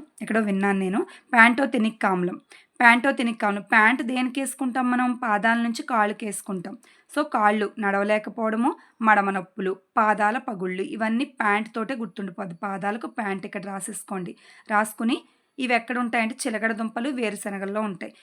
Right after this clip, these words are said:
మన చిలకడ దుంపలు ఎక్కువగా తింటే కాళ్ళ నొప్పులు రావని గుర్తెట్టుకోండి. తర్వాత వేరుశనగ గుళ్ళు, చిలకడ దుంపలు టీవీ చూస్తా తింటే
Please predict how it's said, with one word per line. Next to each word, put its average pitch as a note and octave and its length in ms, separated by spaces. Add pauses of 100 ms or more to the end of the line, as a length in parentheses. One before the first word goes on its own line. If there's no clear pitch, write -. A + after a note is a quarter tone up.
(140)
మన A#3 80
చిలకడ A3+ 360
దుంపలు A3+ 300
ఎక్కువగా G#3+ 380
తింటే G#3+ 240
కాళ్ళ G#3 340
నొప్పులు G3+ 260
రావని G3 320
గుర్తెట్టుకోండి. G3+ 680 (280)
తర్వాత A3 320
వేరుశనగ G#3+ 540
గుళ్ళు, A3 160
చిలకడ G#3+ 360
దుంపలు G3 280
టీవీ G#3+ 400
చూస్తా A3 240
తింటే G3+ 320